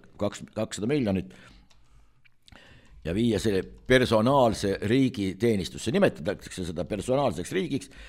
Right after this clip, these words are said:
mida see tähendab, ei ole teada.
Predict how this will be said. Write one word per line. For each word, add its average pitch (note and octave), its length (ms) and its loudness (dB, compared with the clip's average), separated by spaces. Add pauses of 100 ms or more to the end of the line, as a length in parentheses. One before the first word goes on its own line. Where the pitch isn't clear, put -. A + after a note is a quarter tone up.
mida A#2+ 260 2
see G2+ 80 -2
tähendab, C3+ 480 0 (920)
ei A#2 420 0 (100)
ole G#2 300 2 (160)
teada. D2+ 480 0